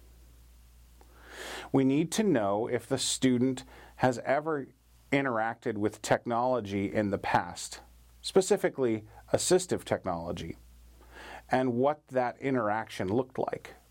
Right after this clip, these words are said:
Was it successful? Was the student frustrated with the technology? Did they ever receive training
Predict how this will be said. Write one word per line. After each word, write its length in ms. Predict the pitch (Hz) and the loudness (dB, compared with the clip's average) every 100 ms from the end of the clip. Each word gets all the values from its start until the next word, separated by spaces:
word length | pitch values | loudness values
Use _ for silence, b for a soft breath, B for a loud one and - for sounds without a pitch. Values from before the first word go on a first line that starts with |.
| - | 0
Was 220 | 117 117 | 2 2
it 180 | 117 - | -2 -6
successful? 800 | - 110 - 147 - 143 135 135 - B B B B B B B B | -4 -2 4 2 2 -2 -2 -4 -14 B B B B B B B B
Was 220 | 107 113 | 2 2
the 100 | 117 | 0
student 340 | - - 110 104 | -2 2 2 0
frustrated 640 | - 139 - - 131 127 | 4 2 2 -2 0 2
with 160 | 123 120 | 0 -2
the 80 | 117 | 0
technology? 800 | 127 - 113 113 113 107 107 107 - - B B B | 0 0 0 0 0 0 -2 -4 -12 -20 B B B
Did 160 | - 135 | 2 4
they 140 | 147 | 4
ever 220 | 151 151 160 | 2 0 -2
receive 420 | 156 - 156 - | -2 0 0 0
training 720 | - - 147 180 117 85 | -2 2 4 4 2 -2